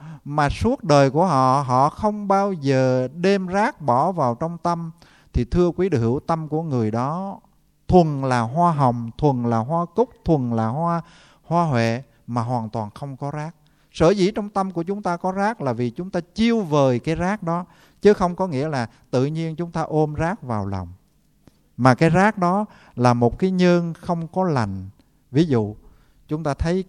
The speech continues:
con kiến đang bò trong bàn, thấy chướng tai gai mắt, đè một cái, con kiến chết mất. Như vậy thì thưa quý đạo hữu, có phải là tự mình đem rác bỏ vào trong tâm của mình không?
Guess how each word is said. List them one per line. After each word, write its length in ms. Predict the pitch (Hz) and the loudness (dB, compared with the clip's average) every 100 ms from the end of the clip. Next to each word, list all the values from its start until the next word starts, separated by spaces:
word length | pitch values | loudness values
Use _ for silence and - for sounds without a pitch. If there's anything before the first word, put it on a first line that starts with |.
| - | -4
con 180 | 147 | -4
kiến 280 | 135 160 190 | 0 0 0
đang 220 | 151 139 | -2 0
bò 220 | 127 110 107 | 0 2 0
trong 280 | 139 135 | -2 -4
bàn, 300 | 131 113 101 98 _ _ _ _ | -2 -2 -2 -8 _ _ _ _
thấy 280 | 156 180 196 | -6 -6 -6
chướng 220 | - 202 | -4 -4
tai 240 | 208 143 131 | -4 -4 -2
gai 180 | 123 127 | -4 -4
mắt, 200 | 143 226 _ _ _ _ | -6 -10 _ _ _ _
đè 200 | 131 113 | -6 -6
một 140 | 92 92 | -6 -12
cái, 220 | - 123 135 _ _ _ _ _ _ _ _ _ _ _ _ _ _ _ _ _ _ 539 _ _ _ _ _ _ _ _ - | -14 -16 -18 _ _ _ _ _ _ _ _ _ _ _ _ _ _ _ _ _ _ _ _ _ _ _ _ _ _ _ -4
con 160 | 156 | 0
kiến 200 | 180 196 | 2 2
chết 200 | 196 196 | 4 4
mất. 220 | 190 196 - _ _ _ - | 4 0 0 _ _ _ -2
Như 160 | 185 | 2
vậy 180 | 160 147 | 6 4
thì 120 | 160 | 4
thưa 220 | 143 196 190 | 6 8 8
quý 140 | 233 | 6
đạo 140 | 180 | 6
hữu, 140 | 143 175 | 8 6
có 120 | 214 | 4
phải 180 | 165 170 | 2 4
là 100 | 151 | 2
tự 240 | 123 135 | 4 4
mình 240 | 160 143 143 | 4 2 4
đem 160 | 185 | 2
rác 280 | 180 202 311 | 4 2 2
bỏ 200 | 143 143 | 2 4
vào 140 | 185 143 | 4 2
trong 160 | 170 | 0
tâm 240 | 180 185 185 | 0 0 0
của 80 | |
mình 220 | 196 151 147 | 0 0 0
không? 240 | 185 226 | 0 -2